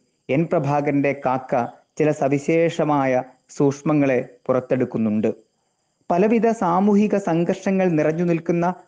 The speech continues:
ഒരു പഴഞ്ചൊല്ലാണ് "കാക്ക കുളിച്ചാൽ കൊക്കാകുമോ" എന്നത്. ചരിത്രത്തിൽ ഉടനീളമുണ്ടായിരുന്ന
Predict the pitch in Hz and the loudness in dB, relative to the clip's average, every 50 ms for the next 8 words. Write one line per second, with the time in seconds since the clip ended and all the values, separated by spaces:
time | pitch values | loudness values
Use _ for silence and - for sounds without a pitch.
0 | _ - 165 156 170 170 165 160 160 170 190 202 196 220 202 185 170 160 156 151 | _ -4 0 0 0 0 0 0 2 2 2 2 2 2 2 2 2 2 2 0
1 | 139 135 - - _ _ _ _ - 139 135 139 139 185 175 165 151 151 147 - | 0 -2 -4 -10 _ _ _ _ -4 -2 -2 -2 -2 -2 0 2 2 2 0 0
2 | - 180 175 175 175 160 135 - - - 185 175 170 170 160 170 170 170 170 175 | -2 -2 -2 -2 -2 -2 -4 -4 -4 -4 -2 0 0 0 2 2 2 2 2 2
3 | - - 139 131 127 117 110 110 104 - - _ _ _ _ _ _ _ - - | 2 0 0 2 2 2 0 -2 -4 -4 -10 _ _ _ _ _ _ _ -4 -2
4 | 139 131 - - - 165 160 - 170 160 160 - - 143 143 151 160 160 170 180 | -2 -2 -2 -2 0 -2 0 0 0 0 0 0 -2 0 2 2 2 4 4 4
5 | 180 170 165 156 156 151 151 156 156 156 151 151 156 | 2 2 2 0 0 0 2 2 2 2 0 0 -2